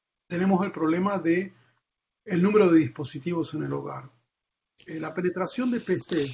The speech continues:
en América Latina, en promedio, nuevamente, es de alrededor del cuarenta y cinco por ciento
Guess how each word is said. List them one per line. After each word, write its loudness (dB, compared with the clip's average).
en -12
América 0
Latina, -2
en 0
promedio, 2
nuevamente, -4
es 0
de -2
alrededor 0
del 0
cuarenta -4
y -8
cinco -4
por -12
ciento -14